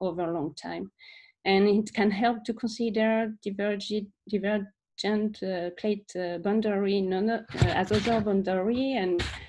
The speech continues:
understand the short-term deformation field in the framework of, um, diking cycle. And the observation we made suggest, suggest that alternation of magmatic and tectonic,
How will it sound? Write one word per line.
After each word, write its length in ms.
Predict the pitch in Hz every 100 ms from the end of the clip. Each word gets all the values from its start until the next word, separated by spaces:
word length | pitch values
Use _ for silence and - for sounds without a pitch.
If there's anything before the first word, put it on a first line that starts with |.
| - 185
understand 680 | 190 196 196 - 214 214
the 60 | 175
short-term 720 | 165 202 196 202 214 208 208
deformation 680 | 190 - 185 190 190 202 190
field 360 | - 208 202 185
in 140 | 175
the 100 | 170
framework 720 | - 196 196 190 202 196 -
of, 160 | - 175 - -
um, 400 | 170 165 180 180 _ _ -
diking 420 | 190 180 196 196
cycle. 720 | 190 202 196 196 196 185 147 143 - - _ -
And 560 | 175 170 - 143 135 -
the 600 | - - - - 165 185
observation 840 | 208 208 233 226 226 233 220 240 226
we 120 | 196
made 280 | 208 233 220
suggest, 580 | - 196 190 202 208 - -
suggest 720 | - 208 190 - 247 233 -
that 180 | 180 170
alternation 800 | 196 196 202 208 214 214 214
of 100 | 202 196
magmatic 520 | 185 185 196 202 220 220
and 180 | 180 185
tectonic, 680 | 196 - 214 214 214 214